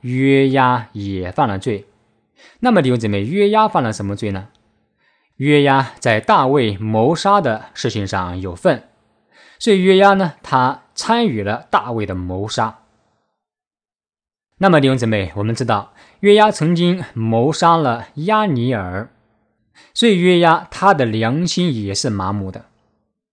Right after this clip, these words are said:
因为约押在罪恶当中并没有悔改，所以约押呢，他并没有能力拒绝大卫的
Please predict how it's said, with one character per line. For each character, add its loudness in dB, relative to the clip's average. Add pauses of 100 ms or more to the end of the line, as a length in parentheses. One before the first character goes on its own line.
(360)
因 2
为 4
约 4
押 4
在 -2
罪 -2
恶 0
当 -2
中 -4 (120)
并 0
没 -2
有 -2
悔 -8
改， -10 (240)
所 -2
以 0
约 2
押 2
呢， -2 (120)
他 -2
并 0
没 0
有 0
能 -4
力 -2 (400)
拒 0
绝 -2 (120)
大 4
卫 0
的 -8